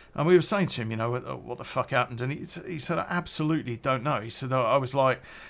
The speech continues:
you know, th-, there was only me. It was an easy job. It was just a collect and deliver to. And the next thing I know, you know, people are hitting me with bats." And, uh, he was in a bit of a mess, actually. I mean, he'd, uh,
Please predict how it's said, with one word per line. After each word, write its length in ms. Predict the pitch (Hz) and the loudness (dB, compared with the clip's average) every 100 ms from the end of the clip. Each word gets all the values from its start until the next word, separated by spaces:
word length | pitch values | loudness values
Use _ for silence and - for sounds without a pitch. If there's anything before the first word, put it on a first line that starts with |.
| - | -6
you 140 | 131 | 0
know, 260 | 131 120 110 - - _ _ 143 | 2 2 -2 -10 -20 _ _ -10
th-, 140 | 143 | -10
there 180 | 143 143 | -4 -2
was 140 | 127 | 4
only 180 | 165 175 | 4 4
me. 300 | 139 131 135 127 | 4 4 2 0
It 60 | 123 | -4
was 120 | 113 | 0
an 100 | 131 | 2
easy 220 | 147 123 | 2 0
job. 360 | 120 127 123 - - - - | 2 4 4 0 -18 -20 -8
It 140 | 127 127 | -4 -2
was 180 | 120 | -4
just 400 | - 151 120 - - | 2 2 2 -2 -6
a 60 | 123 | -8
collect 580 | - 135 139 101 - - | 0 4 4 2 -6 -4
and 500 | 135 127 131 123 - - | 0 2 2 2 -2 -2
deliver 300 | 127 127 123 | 0 2 0
to. 340 | - 190 175 | 0 0 0
And 120 | 110 | -2
the 60 | 120 | 0
next 280 | 127 - - | -2 -2 -6
thing 180 | 113 113 | -4 -2
I 80 | |
know, 260 | 117 120 120 - - - | 2 2 2 -4 -20 -16
you 140 | - 135 | -2 2
know, 160 | 123 | 2
people 400 | 117 151 139 131 | 0 0 0 0
are 40 | 113 | 0
hitting 260 | 139 156 | 0 -2
me 140 | 117 117 | -2 0
with 220 | 120 107 | 0 0
bats." 480 | 160 - - - - - - - - - | -4 -4 -8 -10 -10 -20 -20 -20 -20 -2
And, 460 | 139 135 139 131 151 | 0 2 0 2 6
uh, 320 | 147 143 139 | 8 8 6
he 80 | 170 | 4
was 220 | 214 240 | 2 2
in 80 | 175 | 0
a 40 | |
bit 140 | 131 185 | 0 0
of 80 | 131 | 0
a 60 | |
mess, 340 | 139 160 - 131 | 0 0 0 -6
actually. 300 | 107 - 117 | -6 -4 -2
I 20 | |
mean, 140 | 127 | -2
he'd, 340 | 143 131 - 156 | -2 -4 -4 0
uh, 200 | 143 | 0